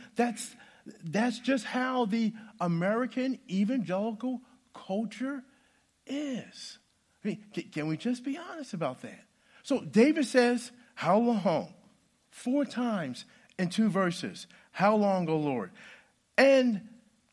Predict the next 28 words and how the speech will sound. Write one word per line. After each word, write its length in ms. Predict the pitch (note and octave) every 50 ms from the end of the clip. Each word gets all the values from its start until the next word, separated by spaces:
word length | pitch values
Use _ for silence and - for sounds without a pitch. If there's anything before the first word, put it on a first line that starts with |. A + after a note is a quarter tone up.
| _ _ _
he 160 | - C4 B3+
says, 240 | - - A#3+ A3+ -
"How 260 | - - C4 D#4+ D4
long, 300 | D4 D4 C#4+ C#4+ C#4 C4
O 80 | C4
Lord, 320 | C4 B3+ B3+ B3+ B3+ B3 G3+
must 240 | A3+ B3 A3+ - B3+
I 220 | A#3+ A#3 A#3 A3+
struggle?" 720 | G3+ - - - - A3 B3+ C4+ C#4 G#3 D#3+ C3 - - - - _ _ _ _ _ _ _ _ _ _ _ _ _ _ _ _ _ _ _
See, 160 | - C4 A#3+
David 540 | F3+ F3 D#3+ C#3 - B3 C#4+ D4+ D4 D4+ A#3+ -
actually 360 | - A#3 B3+ A#3+ - - A3+
believes, 800 | F#3 E3 F3 E3+ F3 G3 G#3 F#3+ D3 A#2+ G2+ - - - - - - _ _ _ _
he 260 | _ G3+ G3 F#3+ G3+ -
actually 400 | G3+ G3+ A#3 B3+ A#3+ - C4 A#3+
believes 500 | G3+ A#3 G#3 F#3 F3+ F3 F3 F3 D#3 - - - - - -
that 220 | E3+ D#3 C3+ A#2+
God 320 | D#3+ E3+ F#3 G3 G3+ G#3+ F#3
has 300 | F3+ G3 G3 G3 G3 -
forgotten 540 | - G3 F#3 E3 B3 A#3+ C#4 - A#3 A3
him. 220 | G3 F3 E3+ A#2 F#2+ - - _ _ _ _
Now, 80 | F#3 F3
now 140 | C3 F3 F3
that's, 240 | F#3+ A3+ B3 A#3+ - - - -
that, 160 | G#3+ F#3 F3+
that's 200 | B3 C4 - -
really 240 | B3 A#3+ A#3 G#3+ A3
interesting 480 | A3+ G#3+ G#3 F#3 - - D#3 B2+ G#2+